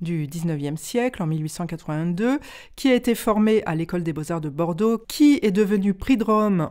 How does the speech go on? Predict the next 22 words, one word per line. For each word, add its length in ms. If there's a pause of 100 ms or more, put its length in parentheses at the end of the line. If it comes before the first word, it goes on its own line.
en 180
mille 140
neuf 160
cent 180
dix 400
et 120
qui 160
est 60
donc 260
à 80
ce 160
titre 420
parti 340
à 60
la 100
Villa 280
Médicis. 580 (540)
Cette 180
formation, 800
en 140
quelque 300
peu 280